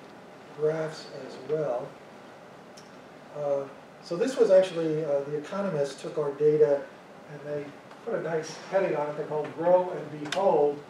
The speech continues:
And you see that essentially low abortion states and high abortion states have very similar patterns of crime until right here. And that's when you would expect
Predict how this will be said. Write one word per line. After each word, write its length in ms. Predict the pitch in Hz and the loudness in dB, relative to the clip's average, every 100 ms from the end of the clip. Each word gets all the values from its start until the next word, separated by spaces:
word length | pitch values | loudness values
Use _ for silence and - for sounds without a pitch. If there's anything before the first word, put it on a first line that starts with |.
| - - - 160 | -18 -18 -16 -12
And 120 | 165 | -10
you 60 | 170 | -8
see 420 | 220 226 214 196 - - - - | -8 -4 -2 -2 -6 -14 -20 -6
that 300 | 170 165 165 - - - - 175 | 0 2 2 -2 -18 -20 -16 -14
essentially 760 | - 277 285 254 214 196 185 - - - | 0 0 2 0 0 0 -2 -6 -12 -2
low 260 | 190 254 202 | 6 8 8
abortion 420 | 208 208 190 175 | 4 0 -2 -6
states 360 | - 180 175 | -4 -2 -2
and 120 | 160 151 | -4 -6
high 160 | 190 | -2
abortion 440 | 190 165 156 156 147 | -2 -2 -2 -4 -10
states 320 | - 147 147 | -6 -6 -4
have 120 | 147 | -8
very 200 | 196 220 | -4 -4
similar 520 | - - 214 202 175 | -4 -4 -2 2 2
patterns 540 | 151 - 175 170 165 156 | 2 -2 -2 0 -2 -6
of 160 | 143 - | -8 -8
crime 480 | 160 156 151 151 147 - - - - - | -10 -6 -4 -4 -6 -12 -20 -20 -20 -14
until 300 | 156 156 165 | -10 -4 0
right 260 | 180 180 175 | 2 2 0
here. 220 | 160 - | -4 -6
And 840 | - - - - - - - - 185 | -6 -12 -20 -20 -20 -20 -20 -2 0
that's 180 | 190 | 0
when 240 | 180 170 160 | -2 -6 -6
you 60 | 156 | -4
would 120 | 151 | -4
expect 460 | 143 - - 156 | -6 -8 -4 -4